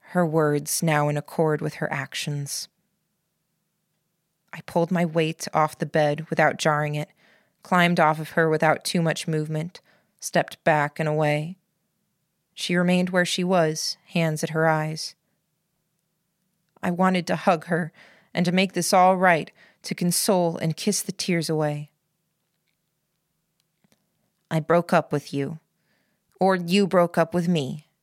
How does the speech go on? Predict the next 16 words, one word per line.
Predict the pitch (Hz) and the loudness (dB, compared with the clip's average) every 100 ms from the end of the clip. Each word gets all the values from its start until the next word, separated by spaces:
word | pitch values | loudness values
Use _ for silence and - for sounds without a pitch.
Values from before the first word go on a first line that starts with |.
| _ | _
when | 175 156 143 | 0 0 0
I | - | 0
asked | 156 156 - - | 0 0 -4 -4
you | 156 | -4
to | 156 | -2
leave. | 165 143 123 - - _ _ _ _ _ | -2 -4 -8 -14 -20 _ _ _ _ _
That's | 170 - | -4 2
better | 180 160 | 4 4
than | 165 165 | 2 0
the | |
first | - 151 - - | 0 0 -2 -6
one," | 135 160 - _ _ - | -8 -8 -14 _ _ -4
I | 156 | -2
said, | - 143 139 - - - - _ | 0 0 -2 -6 -20 -20 -20 _
finding | - 175 156 151 | 0 2 4 2
myself | 147 147 156 143 | 0 2 2 0